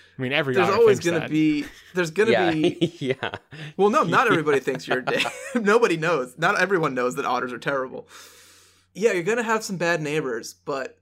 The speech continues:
Speaker 2: otter's life is pretty cool. They, they, they can move really,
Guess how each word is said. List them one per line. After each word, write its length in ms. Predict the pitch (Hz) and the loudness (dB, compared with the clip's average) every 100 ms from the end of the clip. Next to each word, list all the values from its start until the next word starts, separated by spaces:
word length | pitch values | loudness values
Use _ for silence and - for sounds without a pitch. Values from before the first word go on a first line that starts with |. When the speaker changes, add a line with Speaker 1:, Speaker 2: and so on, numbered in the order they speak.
| _ _ _ | _ _ _
Speaker 2:
otter's 320 | 170 302 349 | -4 -2 0
life 200 | 233 185 | 0 -2
is 100 | 160 | -4
pretty 340 | - 202 180 151 | -8 -6 -4 -6
cool. 240 | - 147 | -6 -2
They, 140 | 160 233 | 0 0
they, 260 | 277 403 180 | -2 -6 -4
they 120 | 294 | -4
can 160 | - 165 | -4 -4
move 340 | 160 156 156 | -2 -2 -4
really, 420 | 151 151 131 131 | -6 -4 -4 -6